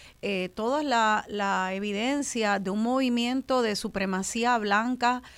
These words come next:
con las camisetas que decían Camp Auschwitz, con las banderas de la Confederación,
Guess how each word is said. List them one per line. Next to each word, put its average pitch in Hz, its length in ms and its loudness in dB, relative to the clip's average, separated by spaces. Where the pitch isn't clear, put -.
con 208 220 2
las 202 120 2
camisetas 220 800 0
que 233 160 -4
decían 233 460 4
Camp 226 440 6
Auschwitz, 247 840 0
con 208 320 2
las 196 480 4
banderas 220 920 4
de 185 360 0
la 190 100 2
Confederación, 208 1000 0